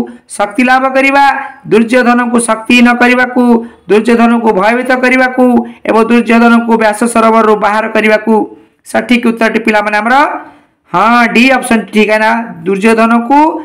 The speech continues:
ବ୍ୟାସ ସରୋବରରୁ ବାହାର କଲେ ସେ କ'ଣ କରେ? ତାଙ୍କ ସହିତ ଯୁଦ୍ଧ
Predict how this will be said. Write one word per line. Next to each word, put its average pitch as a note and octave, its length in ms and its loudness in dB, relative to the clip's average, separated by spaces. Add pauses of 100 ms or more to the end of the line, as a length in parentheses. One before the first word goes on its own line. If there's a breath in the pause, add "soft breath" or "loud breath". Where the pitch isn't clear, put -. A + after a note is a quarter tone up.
(220 loud breath)
ବ୍ୟାସ F#3 260 -2
ସରୋବରରୁ G#3+ 520 2 (380 loud breath)
ବାହାର G#3 300 -2
କଲେ C4 300 0 (340)
ସେ A3+ 160 0 (340)
କ'ଣ A#3 100 0
କରେ? B3+ 180 -2
ତାଙ୍କ G#3+ 180 0
ସହିତ G#3 120 -2
ଯୁଦ୍ଧ G3 200 -4